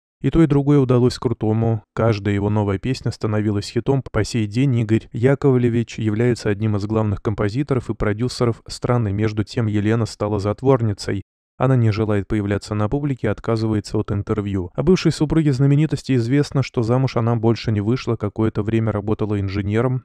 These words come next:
а затем решила устроиться на радио. При этом на собеседовании Елена представилась Крутой, хотя во время замужества наотрез отказалась брать фамилию неудачника-пианиста.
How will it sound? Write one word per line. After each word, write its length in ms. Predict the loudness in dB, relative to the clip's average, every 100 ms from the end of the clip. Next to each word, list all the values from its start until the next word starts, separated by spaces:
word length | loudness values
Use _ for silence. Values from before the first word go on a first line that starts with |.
| _
а 160 | -4
затем 380 | -2 -2 -2 0
решила 320 | 0 -2 -4
устроиться 500 | -4 -2 0 0 0
на 140 | -2 0
радио. 400 | 0 -2 -4 -4
При 240 | -4 -2
этом 340 | 0 -2 -4 -2
на 180 | -2 -2
собеседовании 720 | -4 -6 -2 0 2 0 0
Елена 320 | 0 0 0
представилась 680 | 0 -6 -8 -4 0 0 -2
Крутой, 420 | -2 0 2 0
хотя 200 | 0 0
во 120 | 2 2
время 260 | 2 2
замужества 560 | 2 2 2 2 0 0
наотрез 460 | -2 0 -2 -2
отказалась 560 | -4 -6 -2 0 -2 -2
брать 260 | -2 -4 -2
фамилию 460 | -4 -2 0 0
неудачника-пианиста. 1300 | 0 -2 -2 -4 -6 -6 -4 -2 -2 -4 -4 -4 -4